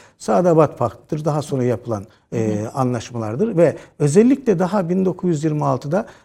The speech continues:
Speaker 1: e, Türkiye'nin, e, Suudi Arabistan'da konsolosluk ve elçilik kurmasıdır. Bin dokuz yüz yirmi dokuzda Suudi Arabistan'la dostluk anlaşması yapmasıdır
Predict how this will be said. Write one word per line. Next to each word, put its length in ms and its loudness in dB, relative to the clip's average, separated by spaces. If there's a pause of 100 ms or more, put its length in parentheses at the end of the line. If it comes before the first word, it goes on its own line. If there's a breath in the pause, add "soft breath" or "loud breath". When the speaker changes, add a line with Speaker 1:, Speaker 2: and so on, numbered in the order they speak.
Speaker 1:
e, 500 0
Türkiye'nin, 580 -2
e, 400 -2
Suudi 280 0
Arabistan'da 600 -2 (280 soft breath)
konsolosluk 640 -6
ve 60 -4
elçilik 400 -4
kurmasıdır. 500 -8
Bin 120 -2
dokuz 220 -4
yüz 40 -4
yirmi 120 -6
dokuzda 260 -8
Suudi 260 -6
Arabistan'la 560 -6 (280 soft breath)
dostluk 300 -6
anlaşması 520 -6
yapmasıdır 560 -10